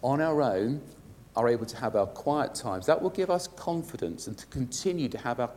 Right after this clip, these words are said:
quiet times, that will give us confidence to share our faith one with another and to share what it is that we are learning, 'cause I think that's important. Sometimes we do feel vulnerable, and we sometimes think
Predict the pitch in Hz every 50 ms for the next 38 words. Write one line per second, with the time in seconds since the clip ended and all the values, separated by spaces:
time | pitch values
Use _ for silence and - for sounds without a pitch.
0 | - - 123 117 - - - - - 92 87 87 87 87 - - - - - -
1 | - - - - 143 - 165 160 - 165 160 147 143 139 - - - - - 147
2 | 143 139 - 101 95 90 - - - 120 110 - - - - - 165 165 160 139
3 | 110 92 87 85 - - - - - - - - 110 127 123 120 123 - - 143
4 | 117 92 82 - - - - - - - - - 127 123 117 117 110 117 113 113
5 | 123 131 120 95 95 87 82 - - 113 117 - - 120 113 - - - 151 139
6 | 131 123 131 - - - - - - 135 135 127 107 123 120 104 - - 110 -
7 | 120 120 117 117 107 104 113 123 120 117 104 92 85 80 82 80 - 104 98 139
8 | 160 185 - - - 135 123 - - 120 110 - - 117 113 - - 113 98 92
9 | - - - 87 85 80 - - - - - - - - - - - 180 185 180
10 | - 175 160 156 135 139 135 123 123 143 143 139 135 - - 135 127 123 120 -
11 | 135 135 127 120 104 101 87 - 85 82 82 82 - - - - - - 110 107
12 | 113 113 - - 190 190 180 - 156 139 127 123 - - - 127 117 117 - -